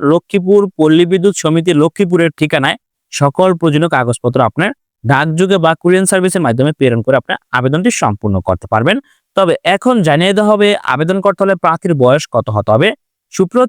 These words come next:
চাকরি প্রত্যাশীগণ, আঠারো নভেম্বর দুই হাজার চব্বিশ সালের অধ্যাদেশ নং এগারো অনুসারে সহকারী ক্যাশিয়ার বা ডেটা এন্ট্রি অপারেটর বা অফিস সহায়ক বা মালি পদের প্রার্থীর ক্ষেত্রে বয়স পনেরো পাঁচ দুই হাজার পঁচিশ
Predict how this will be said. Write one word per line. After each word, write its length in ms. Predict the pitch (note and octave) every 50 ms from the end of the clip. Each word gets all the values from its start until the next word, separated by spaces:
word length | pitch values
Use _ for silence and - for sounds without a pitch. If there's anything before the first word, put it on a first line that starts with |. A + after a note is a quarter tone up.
| -
চাকরি 340 | G#3+ D#3+ C3+ - _ - F#3+ G#3+ G#3
প্রত্যাশীগণ, 520 | - C3+ - - G2+ - - A2 C#3+ E3+ G3+ - _ _ _ _ _ _ -
আঠারো 300 | - D3 F3 G#3 G#3+ A3+ A#3
নভেম্বর 440 | G#3+ G3+ G3+ G3+ A3 A3 G#3 A3 A3 G3
দুই 140 | E3 D#3 E3
হাজার 180 | D#3+ E3+ E3+ - -
চব্বিশ 340 | - F3+ E3+ D#3+ F3+ G3+ -
সালের 260 | - G#3+ G3 G3 G3+ - - -
অধ্যাদেশ 500 | E3 E3 - - G3 F#3+ F#3+ G3 G3 - - - C#3+ C3
নং 160 | B2+ C3 D3+ F3+ - _ _ -
এগারো 320 | D#3+ F3 F3+ G3+ G3+ G#3 D#3+ D3+
অনুসারে 400 | C#3+ C#3 C3 - C3 B2+ E3+ A3 - - _ _ _ _ _ _ -
সহকারী 500 | - - E3 E3 F3 F3 - G3 G3 G3 G3
ক্যাশিয়ার 480 | G3 G3+ G3 F#3 - G3 F#3+ F#3 F#3 E3+ C#3
বা 80 | C3 B2 B2+ B2 B2
ডেটা 240 | B2+ B2 C#3+ - F#3
এন্ট্রি 240 | F#3 F#3 F3+ - F#3 F3+
অপারেটর 400 | F3 - F#3 F3 G3 F3+ F#3 F3+ D#3 C3+
বা 100 | A#2+ A2+ A2+ G2+ A#2+
অফিস 240 | C#3 C#3+ F3 F#3+ F#3+ -
সহায়ক 240 | - E3+ E3+ F3 D#3 D3+
বা 80 | E3 D#3 C3+ B2+
মালি 240 | A#2 A#2+ C#3 D#3+ F3 -
পদের 240 | F#3+ F#3 F3 F#3+ F3+
প্রার্থীর 380 | - - F3 F3 F3 - F#3+ E3+ -
ক্ষেত্রে 260 | - A#2 - - D#3 D#3+ B2+ A#2
বয়স 280 | A2+ A#2 C3+ F3 G3 - - _ _ _ _ _ _ _ -
পনেরো 340 | F3+ F#3+ G3+ G3+ G#3 G#3+ A3 G3+ -
পাঁচ 260 | - F3 F3+ F#3+ G3+ - - C#3+
দুই 140 | C3+ D3 D#3
হাজার 180 | D#3 E3 E3 D3+ -
পঁচিশ 360 | D#3+ E3 D#3 - G3 G#3